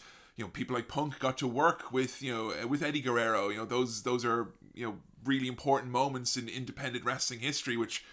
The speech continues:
you know, without those moments, you know, modern wrestling may not exist as it does." But kind of viewing it through the lens of, you know, Eddie Guerrero wasn't there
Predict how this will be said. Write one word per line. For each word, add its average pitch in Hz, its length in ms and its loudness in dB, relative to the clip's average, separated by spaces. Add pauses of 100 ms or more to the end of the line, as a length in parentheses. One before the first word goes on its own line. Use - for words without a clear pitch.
(300)
you 117 80 -4
know, 120 60 4
without 143 260 4
those 147 200 4
moments, 143 480 2 (520)
you 151 120 -2
know, 113 160 -2 (180)
modern 170 360 4
wrestling 151 320 0
may 131 100 0
not 127 160 0
exist 127 320 -2
as 117 160 0
it 110 100 -6
does." 143 320 2
But 123 320 -2
kind 170 140 -2
of 139 80 -2
viewing 156 160 -2
it 131 80 -2
through 143 80 -8
the 127 80 -2
lens 135 240 2
of, 120 120 -2
you 123 80 -2
know, 117 60 0
Eddie 170 160 0
Guerrero 175 240 8
wasn't 160 320 2
there 143 520 4